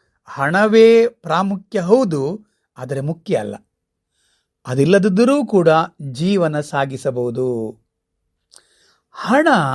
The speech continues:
ಹಣ್ಣಿನಂತೆ ನಮ್ಮ ಕಣ್ಣಿಗೆ ನುಣ್ಣಗೆ ಕಂಡರೂ ತಣ್ಣಗೆ ಸುಲಿದಾಗ ಅದರ ಸಿಪ್ಪೆ, ಅದರ ಗುಣ, ಅದರ ತಿರುಳಲ್ಲಿ ಕರುಳಲ್ಲಿ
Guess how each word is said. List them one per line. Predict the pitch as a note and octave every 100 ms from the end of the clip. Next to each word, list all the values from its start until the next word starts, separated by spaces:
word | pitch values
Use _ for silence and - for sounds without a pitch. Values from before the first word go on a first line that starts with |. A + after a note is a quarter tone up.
| F#3 B3 _ _ _ _ _
ಹಣ್ಣಿನಂತೆ | - G#3 C4+ D4+ A#3 G3+ F#3+
ನಮ್ಮ | F3+ F3 F3 D#3+
ಕಣ್ಣಿಗೆ | D#3 - A3+ G#3+ F3+ E3+
ನುಣ್ಣಗೆ | D#3 G#3 G3+ F3+ D#3
ಕಂಡರೂ | D3 C#3+ D3 E3 F3 D#3+ - _ _ _ _ _ _ _ _ _ _ _
ತಣ್ಣಗೆ | - B3+ C#4 A#3+ F3 D3 C#3
ಸುಲಿದಾಗ | - G#3+ A#3+ E3+ C#3+ C#3 C3+ _ _ _ _ -
ಅದರ | D3 C#3+
ಸಿಪ್ಪೆ, | C#3 - A3 G#3 D3+ C3+ D#3
ಅದರ | C#3 C3+
ಗುಣ, | C3 C3+ E3+ C#3 C#3 - _ _ _ _ _ _ _
ಅದರ | D#3 D3+ D3 C#3
ತಿರುಳಲ್ಲಿ | - A3+ B3 G#3 F3 D#3 D3+
ಕರುಳಲ್ಲಿ | - F3+ G3+ G#3+ D#3+ D#3 D3+ C#3+